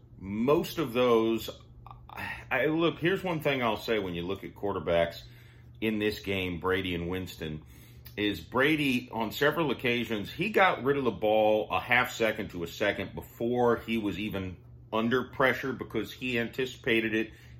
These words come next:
Uh, one play, Davenport was driving, uh, whichever left tackle was in the game at the time, and he chucks the ball towards no one, really, just in the ground between receivers,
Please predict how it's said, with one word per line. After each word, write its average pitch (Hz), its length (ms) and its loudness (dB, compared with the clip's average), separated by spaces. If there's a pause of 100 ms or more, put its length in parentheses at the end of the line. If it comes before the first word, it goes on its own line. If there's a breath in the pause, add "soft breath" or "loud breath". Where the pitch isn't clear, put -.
(400 loud breath)
Uh, 92 160 2
one 117 240 0
play, 117 200 2
Davenport 113 600 4
was 101 140 -8
driving, 107 480 2 (360 loud breath)
uh, 92 160 2
whichever 117 400 0
left 104 240 2
tackle 101 300 2
was 90 140 -4
in 98 100 -4
the 90 60 -6
game 98 260 -2
at 87 60 -6
the 90 80 -10 (160)
time, 107 320 -2 (280 loud breath)
and 101 160 -2
he 117 140 -2
chucks - 380 0
the 110 60 -2
ball 107 560 6 (400)
towards 127 360 0
no 123 160 2
one, 101 260 0
really, 95 320 0
just 87 220 -10 (180)
in 135 160 2
the 120 80 2
ground 110 380 6
between 107 360 -4
receivers, 117 520 -2